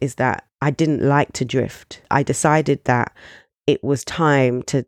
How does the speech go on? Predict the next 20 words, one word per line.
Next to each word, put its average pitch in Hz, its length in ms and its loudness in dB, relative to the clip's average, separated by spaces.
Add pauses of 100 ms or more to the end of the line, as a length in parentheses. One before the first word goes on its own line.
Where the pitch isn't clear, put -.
(120)
to - 160 -2
take - 300 0
control 131 640 -2
and 131 240 -2
do 151 160 0
things 131 360 -2
on 127 140 -2
purpose - 640 -4 (120)
and 127 360 0
live 139 200 0
life 127 400 -2
with 135 140 -2
fate - 380 -4
in 131 100 0
my 123 140 -4
favor. 120 440 -2 (340)
<laughs> 175 340 0
Shameless 156 480 0
plug 127 260 0
here. 127 320 -4